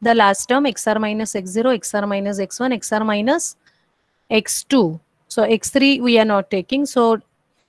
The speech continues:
denominator will be X three minus X zero, X three minus X one, X three minus X two into Y three. So you have all these values except X R. So X R is kept as it is. And if we solve it, you will get the equation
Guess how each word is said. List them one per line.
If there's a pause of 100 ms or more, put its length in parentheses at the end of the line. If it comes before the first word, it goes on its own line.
(300)
denominator
will
be
X
three
minus
X
zero,
X
three
minus
X
one,
X
three
minus (140)
X
two (540)
into
Y
three. (380)
So
you
have
all
these
values
except
X
R.
So
X
R
is
kept
as
it
is. (500)
And
if
we
solve
it, (240)
you
will
get
the
equation